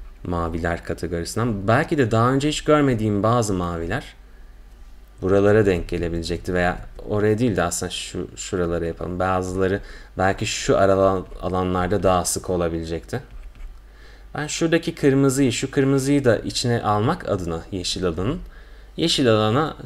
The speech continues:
çok fazla böyle girinti çıkıntı verdim. Aslında çok girintili çıkıntılı yapılara bakınca network daha karmaşık, daha karmaşık şeyleri görebiliyor demiş oluyoruz. Ama daha karmaşık şeyleri öğrenebildiği için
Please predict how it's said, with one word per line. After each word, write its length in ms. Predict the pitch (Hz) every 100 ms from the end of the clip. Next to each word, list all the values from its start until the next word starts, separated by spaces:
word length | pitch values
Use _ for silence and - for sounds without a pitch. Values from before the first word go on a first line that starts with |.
| -
çok 220 | 156 -
fazla 400 | 123 113 113 110
böyle 320 | 107 104 123 - - - 113
girinti 420 | 117 117 113 127
çıkıntı 480 | 117 113 113 113 107
verdim. 320 | 87 82 - - -
Aslında 340 | 104 - 117 113
çok 240 | 131 -
girintili 500 | 117 117 117 123 113
çıkıntılı 500 | - 117 113 113 117
yapılara 520 | 110 117 113 117 -
bakınca 480 | 113 110 190 101 87 - - - -
network 500 | 190 113 120 117 -
daha 240 | 104 117
karmaşık, 720 | 113 104 92 87 - - - -
daha 220 | 92 98
karmaşık 480 | - 98 95 92 107
şeyleri 580 | - 92 92 92 101 101 - - 90
görebiliyor 640 | 95 90 87 98 92 80 - - - - - - - - -
demiş 340 | 87 85 80 90
oluyoruz. 520 | 82 87 151 180 - - - -
Ama 220 | 98 104
daha 240 | 101 120 135
karmaşık 520 | 131 123 123 123 127
şeyleri 380 | - 127 123 127
öğrenebildiği 720 | 117 117 123 123 127 127 202
için 260 | - 87